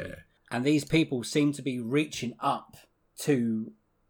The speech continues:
Speaker 2: whatever the main statue is. Like, like I said, it does look like Zool from the original Ghostbusters.
Speaker 1: Gozer
Speaker 2: Go-
Speaker 1: from the original.
Speaker 2: No, doesn't Zool?
Speaker 1: Zool's the one that,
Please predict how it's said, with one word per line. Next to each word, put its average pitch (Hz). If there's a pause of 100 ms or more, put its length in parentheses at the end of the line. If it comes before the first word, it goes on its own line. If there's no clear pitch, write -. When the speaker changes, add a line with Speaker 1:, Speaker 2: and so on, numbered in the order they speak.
Speaker 2:
whatever 127
the 113
main 113
statue 110
is. 107
Like, 113
like 117
I 110
said, 107
it 107
does 110
look 110
like 110 (220)
Zool 107
from 101
the 104
original 95
Ghostbusters. - (440)
Speaker 1:
Gozer 87
Speaker 2:
Go- 110
Speaker 1:
from 82
the 82
original. 82 (320)
Speaker 2:
No, 143
doesn't 156
Zool? 147
Speaker 1:
Zool's 117
the 127
one 117
that, 104